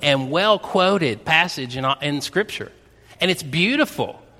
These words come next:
But we quote it without realizing what it means. "Though the fig tree should not blossom, nor fruit be on the vines,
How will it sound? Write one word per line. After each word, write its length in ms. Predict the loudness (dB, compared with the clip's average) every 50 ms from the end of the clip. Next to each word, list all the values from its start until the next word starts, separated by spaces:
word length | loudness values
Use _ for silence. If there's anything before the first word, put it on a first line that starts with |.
| _ _ _ _ _ _ _ _ _ _ _ _ _ _ _ _ _ _ _ _ _ _ _ _ _ _ _
But 180 | 0 0 2 2
we 140 | 2 2 0
quote 460 | 0 0 2 4 4 4 4 4 2
it 160 | 0 -2 0
without 360 | 0 0 2 4 4 2 2
realizing 560 | 0 -2 0 2 2 2 2 2 2 -2 0
what 200 | 2 2 2 2
it 100 | 2 0
means. 720 | -2 -2 -2 -2 -2 -4 -8 -10 -12 -14 -16 -16 -16 -18 -20 -20 _ _ _ _ _ _ _ _ _ _ _ _ _ _ _ _ _ _ _ _ _ _ _ _ _ _ _ _
"Though 220 | 0 4 4 4 4
the 100 | 4 0
fig 360 | -4 0 2 2 2 0 -2
tree 320 | -6 -4 -2 0 0 0
should 260 | -2 -2 -2 -2 0 4
not 300 | 4 4 4 2 2 4
blossom, 600 | 6 8 8 8 6 2 -6 -8 -8 -8 -10 -14 -18 -20 _ _ _ _ _ _ _ _ _ _
nor 220 | -2 0 2 2 2
fruit 600 | 0 -4 -14 -6 -2 0 2 2 2 0 -2 -4
be 120 | -2 0 0
on 120 | 0 0
the 60 | 0
vines, 680 | 0 2 2 2 0 -2 -4 -8 -12 -16 -18 -20 -20